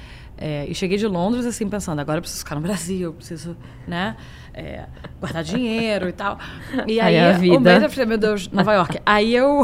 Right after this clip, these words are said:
Speaker 1: <laughs> adoro, <laughs> viajar de novo. Aí, isso era uma segunda-feira e eu,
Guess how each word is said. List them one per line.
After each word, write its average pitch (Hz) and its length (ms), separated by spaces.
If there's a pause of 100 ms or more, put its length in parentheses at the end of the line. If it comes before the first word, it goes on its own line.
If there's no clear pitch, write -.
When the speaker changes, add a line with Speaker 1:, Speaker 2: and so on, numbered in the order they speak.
(240)
Speaker 1:
<laughs> 139 260
adoro, 156 380 (480)
<laughs> 240 460
viajar 208 300
de 202 140
novo. 185 300 (840)
Aí, 339 400
isso 285 120
era 330 100
uma 339 120
segunda-feira 302 880
e 269 200
eu, 302 340